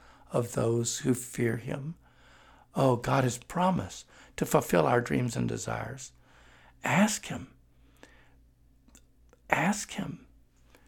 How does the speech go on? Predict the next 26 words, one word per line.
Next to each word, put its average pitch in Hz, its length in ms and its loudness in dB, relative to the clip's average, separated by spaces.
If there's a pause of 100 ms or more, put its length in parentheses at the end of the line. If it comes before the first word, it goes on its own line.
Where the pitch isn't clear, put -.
(140)
because 156 320 0
God 170 380 -2
is 185 120 -4
generous, 160 680 0 (500)
and - 200 -2 (100)
all 214 280 10
the 123 100 0
promises 107 560 -4
of - 160 -6
God 92 420 -4 (600)
are 139 120 4
answered 143 400 0
yes 139 600 -2 (680)
and 127 200 2
amen 120 640 2 (340)
through 135 160 2
Jesus 120 380 0
Christ. 98 400 0 (480)
Quick 165 320 2 (340)
to 123 100 0
wrap 123 280 2
this - 260 0
up. - 280 -2 (260)
Yes 135 340 4
and 120 120 2
amen. 113 400 -2